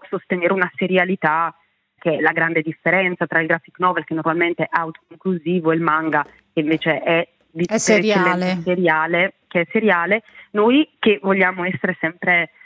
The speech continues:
Speaker 1: come dire, aggiornate, eh, siamo curiose sulle tendenze dei, dei, dei ragazzi, ragazzi, abbiamo cercato di aprire una piccola parte di manga,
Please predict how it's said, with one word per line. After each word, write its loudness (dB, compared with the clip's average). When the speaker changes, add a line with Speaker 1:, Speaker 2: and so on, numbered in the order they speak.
Speaker 1:
come -10
dire, -2
aggiornate, -2
eh, -4
siamo 0
curiose 2
sulle 0
tendenze -2
dei, 0
dei, -8
dei -10
ragazzi, -4
ragazzi, -2
abbiamo -2
cercato -4
di -4
aprire -4
una -2
piccola -4
parte -4
di -4
manga, -2